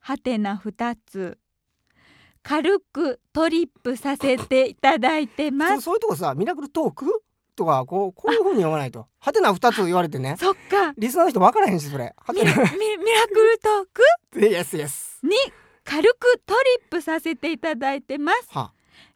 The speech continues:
Speaker 1: ルリさんの大阪人らしくないまったりトーク。大阪人らしくないボケの通じなさ。<laughs> 大好きですよ。
Speaker 2: うん。よかったですね。
Speaker 1: これからは、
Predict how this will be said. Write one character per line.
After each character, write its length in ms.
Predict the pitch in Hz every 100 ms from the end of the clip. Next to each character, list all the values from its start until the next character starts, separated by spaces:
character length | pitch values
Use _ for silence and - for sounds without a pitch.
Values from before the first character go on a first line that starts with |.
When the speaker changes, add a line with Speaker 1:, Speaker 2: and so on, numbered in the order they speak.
| -
Speaker 1:
ル 140 | 285
リ 120 | 359
さ 240 | 330 285 262
ん 60 |
の 200 | 240 247
大 80 | 269
阪 420 | 285 320 311 320
人 260 | - 285 285
ら 160 | 277 320
し 160 | 349
く 180 | - 285
な 200 | 269 311
い 100 | 269
ま 200 | 240 277
っ 40 |
た 240 | - - 311
り 160 | 269
ト 300 | 247 302 311
ー 20 | - _
ク。 240 | 247 226 _ _ _ - -
大 180 | - 269
阪 480 | 294 349 349 294 311
人 280 | 226 294 294
ら 160 | 294
し 100 | 302
く 160 | - 269
な 200 | 254 269
い 60 | 233
ボ 200 | 233 262
ケ 180 | 294
の 180 | 294 285
通 340 | 277 247 254 240
じ 180 | 240
な 100 | 254
さ。 420 | 311 - 370 277 254 _ _ _ _ _ _ _ _
<laughs> 800 | _ _ - 480 392 _ _ 294
大 260 | 269 294
好 180 | 285 247
き 200 | 233 240
で 160 | 240 240
す 120 | -
よ。 300 | 247 277 - _
Speaker 2:
う 40 | 151
ん。 500 | 107 - - - 214
よ 80 | 156
か 80 | 135
っ 20 |
た 100 | 113
で 80 | 107
す 100 | 135
ね。 160 | 120 -
Speaker 1:
こ 80 | 381
れ 200 | 294 285
か 240 | - 302
ら 220 | 302 311 349
は、 400 | - 339 349